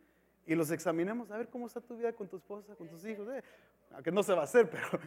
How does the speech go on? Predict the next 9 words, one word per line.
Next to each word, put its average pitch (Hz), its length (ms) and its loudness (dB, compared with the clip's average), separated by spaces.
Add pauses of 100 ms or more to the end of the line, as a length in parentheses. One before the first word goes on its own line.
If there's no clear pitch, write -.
(260)
pero 233 160 12
imagínense, 254 560 12
esa 302 160 12
era 302 100 12
la 302 120 12
implicación 254 840 8
y 233 200 4
la 214 160 12
disciplina 214 920 4